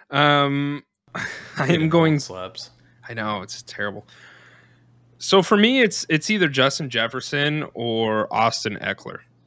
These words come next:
Speaker 1: is really the two that I am, <laughs> I am looking at. And yet you're laughing because you and I do this constant battle in our mock drafts 'cause you and I are back to back and you were right before me. So it's, it's, it's really, like, a terrible thing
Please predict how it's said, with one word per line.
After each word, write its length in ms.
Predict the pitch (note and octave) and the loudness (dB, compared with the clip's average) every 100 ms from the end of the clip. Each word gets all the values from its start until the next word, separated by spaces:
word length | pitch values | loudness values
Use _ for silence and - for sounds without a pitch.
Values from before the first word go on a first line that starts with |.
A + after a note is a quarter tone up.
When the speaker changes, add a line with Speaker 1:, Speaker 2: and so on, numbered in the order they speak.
| _ _ _ _ | _ _ _ _
Speaker 1:
is 300 | A2+ A2 A2 | -8 -8 -4
really 320 | A#2 A#2 A2+ | -2 0 0
the 100 | G#2+ | -2
two 260 | - A#2 A2 | -4 -4 -2
that 120 | G#2 | -2
I 240 | G2+ G#2+ | 0 2
am, 200 | A2 G#2+ | 2 0
<laughs> 340 | - - - - | -6 -8 -8 0
I 80 | F3 - | 0 0
am 100 | C3+ | 0
looking 260 | B2 G#3 | 0 2
at. 200 | G#3 C3+ | 2 2
And 100 | C#3 | 2
yet 100 | D3+ | 2
you're 260 | D#3 D3 C3+ | 2 2 0
laughing 440 | D3+ E3+ E3+ E3+ | 2 2 0 -4
because 540 | C#3+ B2+ C3 A#2+ A2 - - - - - - _ _ _ | -4 -4 -2 -2 -4 -12 -18 -20 -20 -20 -20 _ _ _
you 160 | B2 D#3 | 4 6
and 80 | D3+ | 6
I 280 | C3+ C#3+ | 4 2
do 220 | C3 B2+ B2+ | 2 0 0
this 160 | A2+ | 0
constant 540 | - C#3 D#3 F3 F#3 D#3+ | -4 2 2 2 -2 2
battle 440 | D#3+ D#3 C3+ B2 | 4 4 2 -2
in 140 | A#2+ A#2+ | -4 -4
our 120 | A#2 | -4
mock 380 | B2+ C#3+ C#3+ - | 0 0 0 -2
drafts 420 | G#2+ G#2 G#2 - | 0 2 0 -2
'cause 220 | - G#2+ | -8 -4
you 180 | A#2 C3 | 0 2
and 80 | B2 | 4
I 160 | B2 | 2
are 100 | A#2 | 2
back 320 | A2 A#2 A#2 - | 2 2 0 -4
to 100 | G#2+ | -2
back 400 | A#2 A2+ G#2 G#2+ | 2 2 0 -6
and 100 | A2+ | -6
you 80 | |
were 140 | A2 G#2+ | -4 -2
right 200 | A2+ A2 | -2 -4
before 360 | A2+ - B2+ | -6 0 2
me. 300 | A2 G#2 G2+ _ _ - _ _ _ - | 2 -2 -6 _ _ -20 _ _ _ -4
So 480 | C3+ B2+ A#2+ B2 - _ _ _ E3+ | 4 6 6 0 -4 _ _ _ 2
it's, 180 | F#3+ - | 2 2
it's, 240 | A3 - - | -6 -6 -10
it's 160 | F#3+ | -8
really, 320 | B3+ F4 G4 | -6 -4 -2
like, 200 | G3+ F#3 | 0 2
a 40 | C3+ | 0
terrible 480 | - C3+ C3+ A#2 G2+ | 0 0 0 0 -10
thing 360 | - F#2 F2+ | -12 -14 -16